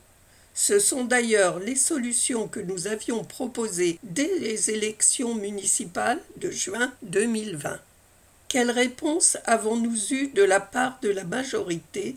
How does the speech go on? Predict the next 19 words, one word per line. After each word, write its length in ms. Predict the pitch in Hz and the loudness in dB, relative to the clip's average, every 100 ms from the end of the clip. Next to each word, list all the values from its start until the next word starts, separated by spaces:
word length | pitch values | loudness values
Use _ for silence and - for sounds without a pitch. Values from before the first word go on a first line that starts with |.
| - | -4
lors 300 | 208 220 220 | 2 2 4
de 160 | 190 | 4
nos 400 | 196 202 262 262 | 4 4 2 2
interventions ? 1000 | 208 202 - 196 180 180 175 - - 139 - _ _ _ _ _ | -2 -2 -6 -4 -2 0 2 2 2 -4 -10 _ _ _ _ _
Sarcasme, 920 | - - 190 - - 180 226 - - - - _ _ _ _ - | -4 0 0 -2 -2 0 0 0 -2 -4 -20 _ _ _ _ 4
agacement, 800 | 202 196 202 196 - 196 185 - - _ _ _ _ - | 6 6 4 6 4 2 -4 -6 -10 _ _ _ _ -10
déni 600 | 165 240 226 214 220 269 - _ _ _ - | -2 0 0 0 -2 -4 -10 _ _ _ -4
ou 120 | 247 | 0
réponse 540 | 208 214 - 226 220 208 | 4 4 2 -2 -2 2
dogmatique ? 840 | 202 - 175 160 - - - - _ _ _ _ | 2 2 -6 -6 -8 -10 -14 -18 _ _ _ _
Pourquoi 420 | 415 427 - 247 | -4 -4 0 2
sommes-nous 540 | 233 - 214 214 208 180 | 4 4 2 0 -2 2
si 240 | - 247 | 2 2
présents 540 | 240 233 175 160 226 - | -4 -6 -2 2 0 0
sur 280 | - - 202 | 0 2 4
le 160 | 190 185 | 4 2
sujet 480 | - 262 226 311 | 0 0 0 -2
de 160 | - 185 | 0 0
l'insécurité ? 1040 | 185 247 - 180 - 190 165 139 175 143 | 2 2 0 -4 -8 -4 -4 -4 -8 -12